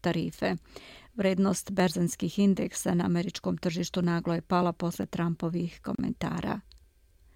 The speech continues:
Kako će odluke američkog predsjednika Trumpa o uvođenju carina na izvoz čelika uticati na poslovanje železare u Smederevu,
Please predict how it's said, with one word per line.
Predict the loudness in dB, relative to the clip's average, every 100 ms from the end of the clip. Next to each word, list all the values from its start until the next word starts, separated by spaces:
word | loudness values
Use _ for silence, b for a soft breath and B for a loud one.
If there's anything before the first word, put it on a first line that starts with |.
| b b b b b b b
Kako | -4 0 0
će | 2
odluke | 2 2 2
američkog | 4 4 2 -2 0
predsjednika | 2 2 4 2 2
Trumpa | 2 4 4 6
o | 4
uvođenju | 4 6 6 4
carina | 2 2 4 4 4 4
na | 4 4
izvoz | 4 2 2 0 -2 0
čelika | 2 4 2 2
uticati | 0 0 -2 -2 -2 2
na | 4 4 4
poslovanje | 2 0 0 0 2 4 4 4
železare | 2 2 2 2 0
u | -2
Smederevu, | 0 4 4 4 2 2 0